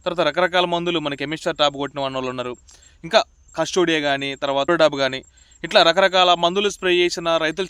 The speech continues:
చాలామంది కూడా ఇంకా కొమ్మక్కులుడు కనిపిస్తానే ఉంది, కనిపిస్తానని చెప్తా ఉన్నారు. So, కొమ్మక్కులుడు అనేది అక్కడిక్కడ స్టాప్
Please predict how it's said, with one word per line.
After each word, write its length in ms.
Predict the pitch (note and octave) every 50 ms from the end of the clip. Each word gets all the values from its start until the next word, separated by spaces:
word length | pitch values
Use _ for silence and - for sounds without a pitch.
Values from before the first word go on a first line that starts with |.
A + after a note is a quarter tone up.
| -
చాలామంది 400 | F3 E3+ F3+ F#3 F#3 F#3 F3+ F3
కూడా 320 | E3 D#3+ D#3+ E3 F3+ F#3 F3
ఇంకా 280 | E3 E3+ E3 - G#3
కొమ్మక్కులుడు 560 | F#3+ - F3+ F3 F3+ F3 E3 F3 F3 F3 E3
కనిపిస్తానే 540 | E3 - D#3 D#3 D#3 E3+ D#3+ - - E3 D#3+
ఉంది, 140 | D3+ D3+ D3+
కనిపిస్తానని 540 | - D3+ C#3+ C#3+ D3+ D3 - D3+ C#3+ C#3+ C#3
చెప్తా 240 | C3 A#2+ - C3 A#2+
ఉన్నారు. 220 | A2+ A2 G#2+ A2 - - _ _ _ _ _ _ _ - -
So, 260 | A#3+ A#3 A#3 A#3 G#3+ - - _ _ - -
కొమ్మక్కులుడు 460 | F3 F3+ G#3+ A#3+ G#3 A3+ A#3 A#3 A3+
అనేది 220 | A3+ A3 A3 G#3+
అక్కడిక్కడ 400 | A3 G3+ - F#3 F3+ E3 - F#3
స్టాప్ 320 | F3 - - E3+ F3+ F#3